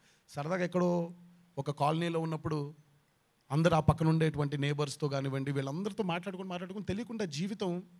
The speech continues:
ఒక న్యూక్లియస్ అయిపోయింది. అంటే ఈరోజు వెళ్ళి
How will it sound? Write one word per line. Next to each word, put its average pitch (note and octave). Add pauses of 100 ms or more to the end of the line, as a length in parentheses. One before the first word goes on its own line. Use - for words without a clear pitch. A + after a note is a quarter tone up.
(540)
ఒక D#3+
న్యూక్లియస్ G3
అయిపోయింది. C#3+ (1500)
అంటే G#3 (240)
ఈరోజు G3
వెళ్ళి G#3